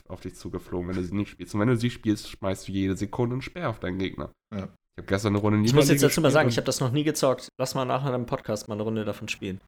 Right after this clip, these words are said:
Speaker 2: Also ich, ich bin raus, ich hab keinen
Speaker 1: Ja,
Speaker 2: Bock auf LoL.
Speaker 1: ich muss direkt nach dem Podcast einmal nochmal schnell in die Stadt, aber dann wär ich dabei.
Speaker 3: Ja.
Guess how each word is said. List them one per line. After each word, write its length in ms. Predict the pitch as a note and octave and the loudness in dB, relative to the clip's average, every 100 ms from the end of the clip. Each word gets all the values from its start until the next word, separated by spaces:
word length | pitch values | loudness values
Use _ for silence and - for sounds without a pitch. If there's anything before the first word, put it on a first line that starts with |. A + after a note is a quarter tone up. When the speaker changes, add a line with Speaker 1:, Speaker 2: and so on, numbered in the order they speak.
| _ _ _ _ | _ _ _ _
Speaker 2:
Also 240 | - A#2+ B2+ | -2 0 2
ich, 240 | C3+ - | 0 -6
ich 120 | - | -6
bin 120 | B2 | -4
raus, 340 | A2 G2+ F2+ - | -2 -2 -4 -8
ich 60 | |
hab 60 | G#2 | -6
keinen 80 | A2 | 2
Speaker 1:
Ja, 100 | G#2+ | 2
Speaker 2:
Bock 260 | B2 C#3+ G2+ | 2 0 -2
auf 60 | |
LoL. 100 | G2 G2 _ - | -4 -10 _ -2
Speaker 1:
ich 100 | A#2+ | 0
muss 160 | C#3 | 2
direkt 260 | - B2+ C3 | 2 0 0
nach 80 | B2+ | -2
dem 120 | A#2+ | 0
Podcast 420 | - - B2 - | -4 -4 -4 -2
einmal 200 | A2+ B2+ | 0 0
nochmal 200 | A#2+ A2 | 2 -2
schnell 220 | - B2 | -2 -2
in 40 | A2+ | -2
die 60 | G#2+ | -2
Stadt, 280 | - G#2 | -6 -6
aber 160 | - F#2+ | -2 -2
dann 220 | G2 B2 | 0 0
wär 100 | B2 | -2
ich 100 | B2 | -4
dabei. 480 | A#2+ A2+ G#2 F#2 A2+ - _ _ _ _ | -6 -6 -6 -6 -8 -12 _ _ _ _
Speaker 3:
Ja. 240 | A2+ G#2+ | -4 -4